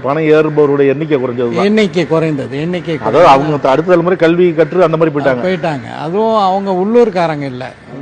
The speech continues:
Speaker 2: வெளியூர்லேருந்து வரக்கூடியவங்க, குறிப்பாக கேரளாவிலிருந்து வரக்கூடியவர்களாக இருந்தாங்க, அல்லது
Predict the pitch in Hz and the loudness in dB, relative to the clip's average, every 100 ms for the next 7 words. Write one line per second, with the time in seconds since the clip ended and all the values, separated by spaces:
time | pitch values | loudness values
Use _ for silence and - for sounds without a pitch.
0 | 151 185 190 185 170 156 165 165 151 147 | -8 -4 -2 -2 -2 -4 -6 -6 -6 -6
1 | 139 139 127 127 135 147 - 151 147 151 | -8 -10 -10 -12 -10 -12 -8 -8 -6 -10
2 | 131 - - - - 165 185 185 170 156 | -12 -18 -20 -20 -8 -2 0 2 2 0
3 | 147 151 147 147 139 135 139 131 123 131 | -4 -6 -6 -6 -8 -8 -8 -8 -10 -10
4 | 131 127 127 127 127 156 151 147 135 | -10 -10 -10 -10 -8 -6 -6 -6 -10